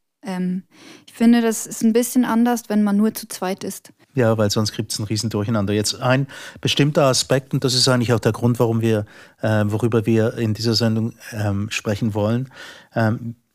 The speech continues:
Speaker 2: wir sehen ja die Menschen, nicht nur direkt die Menschen, sondern da gibt's ein Bild rundherum. Das ist ja wie bei den Fotos auch so. Man fotografiert etwas, aber man fotografiert auch die, die Umgebung. Und jetzt sehen wir die Menschen plötzlich in Räumen, die ihnen gehören,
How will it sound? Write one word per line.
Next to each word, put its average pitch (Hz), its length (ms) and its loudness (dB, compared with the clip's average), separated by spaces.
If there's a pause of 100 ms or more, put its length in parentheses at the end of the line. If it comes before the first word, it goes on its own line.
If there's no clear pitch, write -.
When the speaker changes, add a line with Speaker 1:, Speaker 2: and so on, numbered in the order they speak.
(120)
Speaker 2:
wir - 180 0
sehen 139 200 4
ja 143 100 4
die 135 100 0
Menschen, 123 320 2
nicht 127 200 -4
nur 123 160 2
direkt 120 380 -2
die 117 60 0
Menschen, 123 320 0
sondern 117 240 0
da - 20 -2
gibt's 107 240 -2
ein 107 100 -2
Bild 127 260 2
rundherum. 147 480 0
Das 139 140 -4
ist - 160 -4
ja 113 100 2
wie 117 100 -2
bei 123 120 -2
den 117 140 -2
Fotos 117 380 -2
auch 110 280 0
so. 151 240 2
Man 123 140 0
fotografiert 117 540 0
etwas, 127 340 0
aber 117 100 2
man 110 160 0
fotografiert 117 580 -2
auch 113 160 -2
die, 107 280 -6 (460)
die 123 100 2
Umgebung. 143 640 0 (440)
Und 123 80 0
jetzt 139 180 4
sehen 160 140 4
wir 151 80 4
die 131 80 2
Menschen 127 300 0
plötzlich 139 280 0
in 135 100 2
Räumen, 123 400 2
die 135 180 -2
ihnen 131 280 2
gehören, 107 680 2